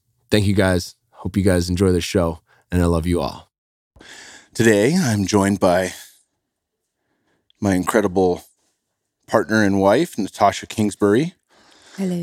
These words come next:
Speaker 1: And we are going to do
Speaker 2: And Guapo Man.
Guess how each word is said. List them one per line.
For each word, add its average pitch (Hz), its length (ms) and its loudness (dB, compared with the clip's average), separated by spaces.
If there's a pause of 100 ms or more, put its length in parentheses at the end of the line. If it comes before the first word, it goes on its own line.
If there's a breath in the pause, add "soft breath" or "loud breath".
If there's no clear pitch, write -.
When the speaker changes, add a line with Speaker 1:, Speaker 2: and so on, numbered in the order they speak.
(140)
Speaker 1:
And 95 300 -2
we 135 540 0
are 95 420 -2
going 101 320 -2
to 139 120 -8
do 98 480 -2 (220)
Speaker 2:
And 185 160 -12
Guapo 180 380 -10
Man. 185 360 -12